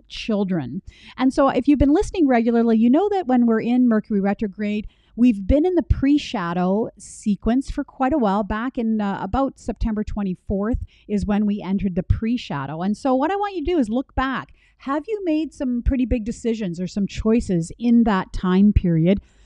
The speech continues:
regarding perhaps children, perhaps around your creativity? They may also have to have, uh, to do with fourth house themes, which is around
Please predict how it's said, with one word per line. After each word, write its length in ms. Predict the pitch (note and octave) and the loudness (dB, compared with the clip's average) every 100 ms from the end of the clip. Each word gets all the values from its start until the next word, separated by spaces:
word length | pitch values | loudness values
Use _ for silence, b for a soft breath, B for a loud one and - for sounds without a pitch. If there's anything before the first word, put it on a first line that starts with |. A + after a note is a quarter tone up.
| b | b
regarding 760 | G3+ G#3+ G3+ G#3+ G#3+ A3+ A3+ A3 | 2 4 6 6 6 4 0 -4
perhaps 560 | A3+ F#3 E3+ C#3+ - - | -6 -8 -10 -12 -16 -18
children, 600 | - D4+ C4 C#4 B3+ B3 | -6 -2 -2 0 0 0
perhaps 540 | G3 E3 E3+ D#3+ - | 0 -2 -4 -4 -4
around 380 | E3+ E3+ E3 D#3+ | 0 4 4 2
your 80 | D#3 | -2
creativity? 840 | - F#3+ D#3+ - B3 B3+ B3+ C4+ b b b | -4 -2 -2 2 4 6 6 4 b b b
They 140 | - C4+ | 2 4
may 160 | D4 | 4
also 340 | E4 F#4 F#4 F#4 | 2 0 -2 -4
have 260 | D#4+ D#4+ | -4 -4
to 100 | D#4+ | -4
have, 300 | B3+ C4 B3+ A#3 | -4 -4 -4 -8
uh, 240 | - - C4 | -16 -18 -8
to 120 | - A3+ | -4 0
do 220 | A#3+ A#3+ | 2 2
with 240 | A#3 - - | 2 0 -2
fourth 260 | A#3+ C#4+ | -2 -2
house 380 | - F#3+ F3+ - | -2 -2 -4 -6
themes, 360 | - E3+ D#3+ G3 | -10 -8 -8 -10
which 140 | A3+ | -12
is 140 | A#3 A3 | -12 -14
around 460 | G#3+ G#3+ G#3+ G#3+ | -12 -10 -8 -10